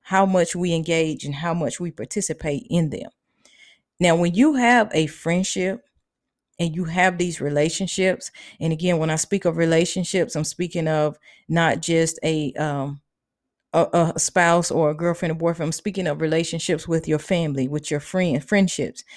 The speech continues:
That sh-, these are valuable relationships in your life. Everybody, y-, y-, people hang around people that's their friends and they love 'em like their family. These, these are valuable relationships. And in these relationships,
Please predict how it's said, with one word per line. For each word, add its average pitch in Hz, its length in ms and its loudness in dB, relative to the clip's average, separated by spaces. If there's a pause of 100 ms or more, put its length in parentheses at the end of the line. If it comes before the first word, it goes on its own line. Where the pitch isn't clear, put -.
(1600)
That 226 320 4
sh-, - 140 -2
these 285 260 6
are 226 160 8
valuable 180 560 4
relationships 156 800 0
in 160 100 -2
your 143 160 -2
life. - 420 -8 (200)
Everybody, 202 840 2
y-, 180 160 -8 (180)
y-, 175 60 -4
people 285 360 0
hang 214 220 2
around 190 280 4
people 190 260 -2
that's 165 220 2
their 170 180 2
friends 185 380 -2
and 165 100 -2
they 175 120 2
love 170 280 2
'em 175 100 0
like 165 220 -2
their 151 140 0
family. 123 540 -6 (640)
These, 247 420 4
these 262 220 6
are 208 80 6
valuable 196 580 4
relationships. 208 840 2 (260)
And 180 220 0
in 285 220 6
these 254 280 2
relationships, 175 920 0